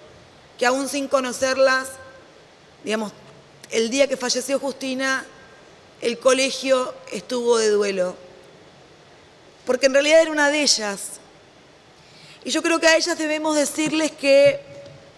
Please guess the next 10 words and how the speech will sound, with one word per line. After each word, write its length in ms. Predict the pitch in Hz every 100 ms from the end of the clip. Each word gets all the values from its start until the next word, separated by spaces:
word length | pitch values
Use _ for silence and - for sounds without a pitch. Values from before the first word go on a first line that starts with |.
| - - - - -
este 300 | 320 320 302
congreso 760 | 277 277 269 240 - 226 226 - - - - - - - - - - - -
es 140 | 269 -
su 140 | 277
casa, 480 | 285 254 - 208 170 - - - - - - - - - - - - - _ - - - - - - -
que 140 | 294
no 160 | 285 302
es 200 | 302 262
un 140 | 262
antro 760 | 269 262 254 240 247 240 240